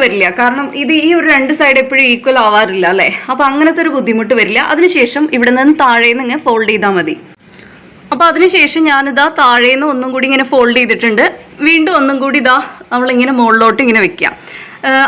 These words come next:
അതിനുശേഷം നമുക്കിതാ ഈ ഒരു നോട്ട് ബുക്ക് ഇല്ലേ, ഈ ഒരു നോട്ട് ബുക്ക് ഇങ്ങനെ എടുക്കുകയും ചെയ്യാം ഇവിടെ നിന്ന്. ഇപ്പം നമ്മളിതാ കറക്റ്റായിട്ട് തന്നെ മടങ്ങി കിട്ടിയിട്ടുണ്ട് കേട്ടോ. അതിൻ്റെ കോളറൊക്കെ ഇതുണ്ടോ ശരിക്കും വന്നിട്ടുണ്ട്. ഇപ്പം നിങ്ങൾ അയൺ ചെയ്യുന്ന ആ ഒരു സമയത്ത് നിങ്ങൾ ഇതേപോലെ മടക്കിയിട്ട് വെച്ചാൽ മതി കേട്ടോ.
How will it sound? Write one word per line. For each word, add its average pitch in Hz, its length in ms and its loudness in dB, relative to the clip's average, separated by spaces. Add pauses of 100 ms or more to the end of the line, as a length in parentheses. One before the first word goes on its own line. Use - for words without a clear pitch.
അതിനുശേഷം 320 580 0
നമുക്കിതാ 262 360 0 (180)
ഈ 277 40 4 (100)
ഒരു 262 100 0 (100)
നോട്ട് 247 280 0
ബുക്ക് 220 220 -4
ഇല്ലേ, 185 160 0 (180)
ഈ 269 100 0
ഒരു 247 160 -2
നോട്ട് 226 260 -2
ബുക്ക് 214 220 -4
ഇങ്ങനെ 226 240 0
എടുക്കുകയും 185 380 -2
ചെയ്യാം 143 200 -6 (280)
ഇവിടെ 185 240 -2
നിന്ന്. 156 200 -2 (1300)
ഇപ്പം 330 200 2
നമ്മളിതാ 302 360 2 (160)
കറക്റ്റായിട്ട് 277 680 -2
തന്നെ 277 200 -4
മടങ്ങി 254 360 -2
കിട്ടിയിട്ടുണ്ട് 233 400 -2
കേട്ടോ. 208 180 0
അതിൻ്റെ 247 240 2
കോളറൊക്കെ 277 480 4
ഇതുണ്ടോ 240 260 0 (200)
ശരിക്കും 269 380 0
വന്നിട്ടുണ്ട്. 226 380 0
ഇപ്പം 320 160 -2
നിങ്ങൾ 311 160 4 (120)
അയൺ 285 280 2
ചെയ്യുന്ന 285 320 2
ആ 285 120 4
ഒരു 285 160 -6
സമയത്ത് 247 420 -2
നിങ്ങൾ 247 140 -2 (100)
ഇതേപോലെ 247 580 2
മടക്കിയിട്ട് 214 460 -2
വെച്ചാൽ 214 320 0
മതി 180 180 0
കേട്ടോ. 202 180 0